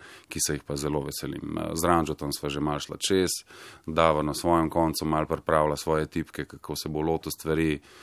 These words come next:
A, band je pa itak uigran, tako da me prav zanima, kaj bodo te pojačitve pomenile. Definitivno pa mogoče malo drugačna,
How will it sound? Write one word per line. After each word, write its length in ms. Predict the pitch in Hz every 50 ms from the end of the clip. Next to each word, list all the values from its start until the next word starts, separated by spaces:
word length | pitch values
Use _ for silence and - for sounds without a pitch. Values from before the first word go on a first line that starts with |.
| - - - - -
A, 520 | - 78 78 78 78 78 78 80 80 82 82
band 420 | 82 85 85 98 95 90 78 - -
je 20 |
pa 160 | - - 120
itak 300 | 69 69 - - - -
uigran, 480 | 73 71 73 71 76 80 78 76 76 71
tako 220 | - _ - 76 69
da 60 | 71
me 120 | 73 76
prav 200 | 73 80 78 78 73
zanima, 320 | 76 71 73 73 76 76
kaj 220 | - - 78 76
bodo 240 | 73 73 73 73 71
te 220 | - - - 76 71
pojačitve 720 | - _ - 82 80 76 - - - 90 - - - 71
pomenile. 500 | 69 - 76 73 71 67 69 69 69 67 _ _ - - - - -
Definitivno 640 | - 95 117 123 131 127 123 113 110 117 113 107 95
pa 100 | 98 92
mogoče 360 | 90 87 87 90 - - 82
malo 220 | 80 80 80 82
drugačna, 680 | 76 78 76 82 80 80 78 - - 80 78 71 71